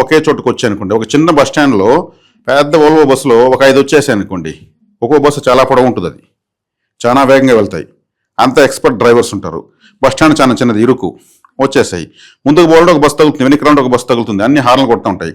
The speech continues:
గందరగోళంగా ఉంటుంది. అవన్నీ మెల్లగా క్లియర్ అయ్యి బయటపోయేదానికి కొంత టైం పడుతుంది. సేమ్ అలాగే మకర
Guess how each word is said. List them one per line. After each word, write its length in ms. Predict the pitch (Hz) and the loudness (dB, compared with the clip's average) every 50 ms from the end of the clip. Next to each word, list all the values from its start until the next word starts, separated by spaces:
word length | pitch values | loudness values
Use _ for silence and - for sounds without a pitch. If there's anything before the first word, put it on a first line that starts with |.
| - | -4
గందరగోళంగా 500 | 113 123 123 131 123 120 135 135 131 117 98 | -4 -2 -2 0 0 2 2 2 2 0 -2
ఉంటుంది. 240 | 87 87 80 76 78 - _ - - _ _ _ _ _ _ _ _ _ 107 | -4 -6 -12 -16 -18 -20 _ -20 -20 _ _ _ _ _ _ _ _ _ 0
అవన్నీ 240 | 110 127 139 156 151 131 | 2 2 4 4 4 4
మెల్లగా 380 | 131 135 139 147 151 156 160 185 220 - - - _ _ _ _ _ _ _ _ _ | 4 4 4 4 6 6 4 4 2 0 -4 -14 _ _ _ _ _ _ _ _ _
క్లియర్ 180 | 139 147 147 160 | 0 2 4 4
అయ్యి 100 | 160 131 135 | 2 2 2
బయటపోయేదానికి 440 | 139 139 123 131 135 131 160 160 156 | 0 2 0 0 0 0 0 0 0
కొంత 120 | 135 120 127 | 0 0 0
టైం 100 | 120 117 107 | 2 2 2
పడుతుంది. 320 | 95 - - - 78 69 - _ _ _ _ _ _ _ - | 0 -2 -4 -12 -18 -18 -18 _ _ _ _ _ _ _ -8
సేమ్ 240 | - 120 139 147 135 123 | -2 0 2 4 4 4
అలాగే 260 | 120 123 127 123 139 120 113 | 4 2 2 2 2 0 0
మకర 200 | 113 113 135 | 0 -2 -2